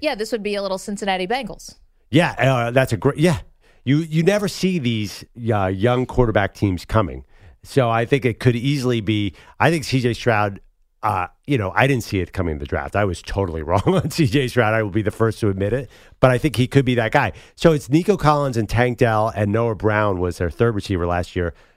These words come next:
Speaker 2: Tank Dell played really well before, and he got hurt, and we thought Stroud would struggle, and he didn't. They're a little, I didn't love Dameon Pierce, a running back, but this is a really interesting team.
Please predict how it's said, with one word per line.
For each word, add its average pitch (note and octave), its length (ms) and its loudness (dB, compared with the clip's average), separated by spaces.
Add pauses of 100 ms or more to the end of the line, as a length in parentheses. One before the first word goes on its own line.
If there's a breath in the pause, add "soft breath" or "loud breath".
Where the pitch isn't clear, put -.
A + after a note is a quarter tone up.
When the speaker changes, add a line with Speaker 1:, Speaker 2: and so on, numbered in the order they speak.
(180 soft breath)
Speaker 2:
Tank D3+ 240 2
Dell D#3+ 200 4
played B2+ 220 2
really B2 380 0
well B2 360 -2
before, F#2+ 360 -10
and G#2+ 260 0
he G#2 140 -4
got D3+ 180 2
hurt, C#3 200 2
and A2+ 60 -4
we A2 100 0
thought A#2 380 0
Stroud A2 300 0
would G#2+ 100 -6
struggle, C3 260 0
and F#2+ 100 0
he F2+ 60 -2
didn't. G2+ 460 -2 (360 soft breath)
They're C3 160 2
a C3 40 0
little, D#3+ 360 0
I C#3 160 4
didn't D#3+ 240 -2
love A#2 240 0
Dameon G2+ 340 0
Pierce, G#2+ 260 -2
a F#2+ 60 -4
running G2 240 0
back, C#3 180 -4 (300 soft breath)
but A2 220 0 (100)
this G3+ 220 0
is B3 300 -2
a G#2 120 -2
really A#2 560 -2
interesting G2 480 -4
team. D3+ 420 -2